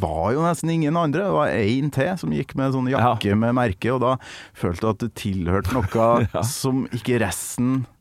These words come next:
Speaker 1: fikk være med på, på et vis. Eh, og det, det må jo ha vært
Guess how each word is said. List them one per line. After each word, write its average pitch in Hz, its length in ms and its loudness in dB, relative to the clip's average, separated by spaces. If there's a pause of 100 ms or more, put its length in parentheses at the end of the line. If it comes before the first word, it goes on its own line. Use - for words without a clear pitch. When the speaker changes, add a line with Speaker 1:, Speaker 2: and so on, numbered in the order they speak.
(180)
Speaker 1:
fikk 127 240 -4
være 107 320 2
med 85 160 -2
på, 113 160 0
på 139 160 -2
et - 80 -8
vis. - 300 -6 (100)
Eh, 135 400 -2
og 123 160 -2
det, 117 140 -2 (100)
det 117 160 0
må 120 160 2
jo 107 80 2
ha 117 80 2
vært 104 320 0